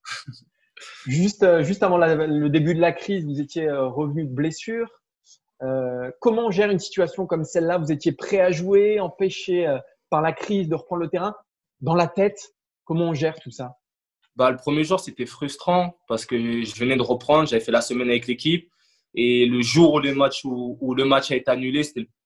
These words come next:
Speaker 1: mon premier jour où je revenais dans le groupe, même si j'étais resté arrêté que dix jours, mais j'avais eu une plus longue blessure, euh, avant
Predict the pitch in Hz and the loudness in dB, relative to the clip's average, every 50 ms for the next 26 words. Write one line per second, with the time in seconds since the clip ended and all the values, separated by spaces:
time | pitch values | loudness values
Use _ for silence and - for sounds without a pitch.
0 | _ - 127 120 113 - 131 135 135 135 143 127 120 120 110 110 117 120 120 120 | _ -14 -12 -10 -6 -4 -2 -2 -2 0 0 0 -2 -2 -4 -4 -4 -4 -2 -2
1 | 117 120 123 120 123 139 165 170 165 - 117 123 120 120 139 139 135 - - 123 | -2 -4 -4 -2 2 4 4 2 2 0 -2 -2 -2 -2 -2 -4 -2 -2 0 0
2 | 117 113 117 113 - - 120 117 117 117 113 - - - - - 120 117 113 - | 0 0 -2 -6 -4 -2 0 0 0 0 -4 -8 -12 -14 -10 -6 -6 -6 -6 -6
3 | - - 123 120 117 143 156 170 165 _ _ _ _ _ _ _ _ - 110 110 | -10 -10 -10 -4 0 2 2 2 0 _ _ _ _ _ _ _ _ -8 -4 0
4 | 113 113 110 110 113 110 113 113 110 110 113 110 110 - 123 117 120 123 123 120 | 2 2 4 4 4 4 2 2 0 0 -2 -2 -2 0 0 2 2 0 0 -2
5 | 123 - _ _ - 139 135 135 135 131 120 117 123 120 - - 127 120 113 113 | -4 -10 _ _ -4 -2 0 0 0 0 0 -2 -2 -2 -2 -2 -2 -2 0 2
6 | 117 113 110 - - 110 120 113 120 131 139 151 160 175 - _ | 2 2 2 2 2 0 0 2 2 2 4 2 2 -2 -6 _